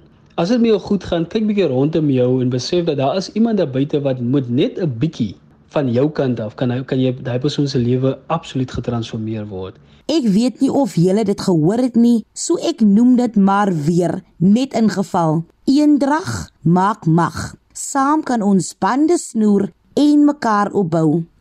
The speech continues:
Speaker 2: Baie dankie, Jeremy, vir daardie herinnering. Partykeer wonder ons hoe ons terug kan ploeg of hoe ons 'n verskil kan maak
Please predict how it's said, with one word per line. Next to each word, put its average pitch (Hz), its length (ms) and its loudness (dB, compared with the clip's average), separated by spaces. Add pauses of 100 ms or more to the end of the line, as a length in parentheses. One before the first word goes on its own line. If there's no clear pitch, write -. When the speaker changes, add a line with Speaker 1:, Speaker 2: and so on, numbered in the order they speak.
Speaker 2:
Baie 277 380 2
dankie, 202 340 0
Jeremy, 185 420 2
vir - 240 -2 (100)
daardie 226 480 2
herinnering. 170 640 2 (180)
Partykeer 311 720 0
wonder 214 400 2
ons 190 420 0 (180)
hoe 294 240 4
ons 254 440 0
terug 202 500 0
kan 214 320 -2
ploeg 175 380 -2 (100)
of 339 240 0
hoe 202 340 2
ons 226 420 0
'n - 80 -2
verskil - 640 -2
kan 320 280 2
maak 175 320 0